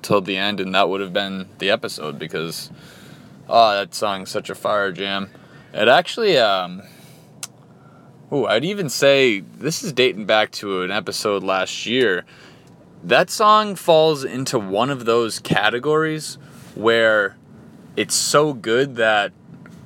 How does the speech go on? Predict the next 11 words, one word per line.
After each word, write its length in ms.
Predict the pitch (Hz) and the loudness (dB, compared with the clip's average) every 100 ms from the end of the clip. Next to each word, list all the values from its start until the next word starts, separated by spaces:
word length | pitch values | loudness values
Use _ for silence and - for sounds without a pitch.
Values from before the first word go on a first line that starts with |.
| - - | -20 -8
regardless 720 | 113 107 92 110 117 139 147 | -4 -2 4 4 4 0 -6
of 120 | 131 - | -6 0
how 200 | 120 117 | 2 2
staticky 720 | - - - - - 151 151 | -4 -4 -4 -2 -6 -4 -4
it 100 | 151 | -2
gets, 520 | 160 165 - - - - - - - | -2 -2 -2 -10 -10 -18 -20 -20 -8
you 160 | 113 117 | -4 -2
just, 320 | 123 117 - - - | -2 -4 -8 -16 -8
you 140 | 113 101 | -6 -4
play 300 | 123 113 98 | 0 0 0
through, 340 | - 92 | -6 -8